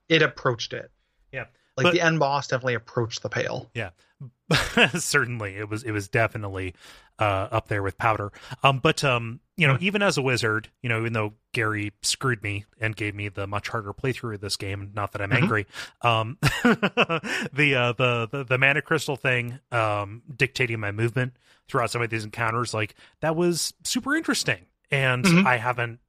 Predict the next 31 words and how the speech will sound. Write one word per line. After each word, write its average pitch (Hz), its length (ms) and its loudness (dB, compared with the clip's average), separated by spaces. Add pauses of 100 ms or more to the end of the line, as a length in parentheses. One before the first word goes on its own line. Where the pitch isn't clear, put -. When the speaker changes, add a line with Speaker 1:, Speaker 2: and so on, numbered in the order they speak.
(200)
Speaker 2:
like, 131 200 -2
seen 180 400 -2
that 110 360 -4
in 123 100 0
a 107 80 -2
lot 101 360 0
of 104 100 -4
other 101 180 -2
places. - 680 -4 (460)
Um, 110 520 2
so, - 160 -2
like, 151 240 0
I'm 151 240 2 (200)
kinda 117 640 -2
down 135 280 2
with 143 120 -4
it. 98 200 -8
I 120 80 4
don't 117 160 2
know 120 100 0
that 113 140 -2
I'm 110 140 -2
gonna 107 180 -2
go 110 140 0
back 107 260 0
and 110 100 -12
play 113 220 -4
it, 107 120 -6 (840)
play 143 160 4
it 127 80 -6
through. 196 420 0